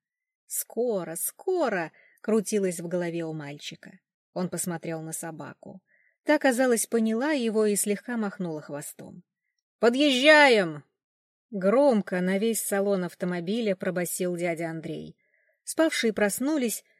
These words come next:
и Сашка приметил улыбку на лице отца. «Тоже, наверное, хочется поскорее приехать».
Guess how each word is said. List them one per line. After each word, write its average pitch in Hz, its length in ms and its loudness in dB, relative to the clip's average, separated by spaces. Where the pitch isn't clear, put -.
и 233 120 -2
Сашка 302 380 0
приметил 220 480 0
улыбку 180 400 -2
на 170 100 -6
лице 160 380 -6
отца. 151 420 -12
«Тоже, 233 300 6
наверное, 214 560 4
хочется 190 520 -2
поскорее 160 540 -6
приехать». 151 760 -10